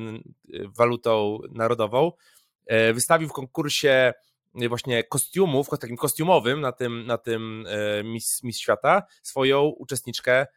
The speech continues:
e, przebraną za Bitcoina w stroju takiego Bitcoina i miliony, miliony ludzi to zobaczyły i teraz, e, ludzie się trochę śmieją i tak, e, mówią, że to będzie albo największy taki cringe,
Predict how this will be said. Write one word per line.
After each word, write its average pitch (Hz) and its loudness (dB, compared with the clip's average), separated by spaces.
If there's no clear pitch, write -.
e, 107 0
przebraną 104 -2
za 101 -6
Bitcoina 98 -8
w - -14
stroju 98 -6
takiego 95 -14
Bitcoina 98 -4
i 101 -2
miliony, 107 4
miliony 101 -6
ludzi 98 -10
to 95 -2
zobaczyły 101 0
i 117 -2
teraz, 110 2
e, 107 0
ludzie 113 0
się 127 -2
trochę 113 4
śmieją 214 4
i - -20
tak, - 2
e, - 0
mówią, 131 4
że 123 -6
to 143 0
będzie 127 -2
albo 127 -2
największy 131 -2
taki 131 -10
cringe, 160 0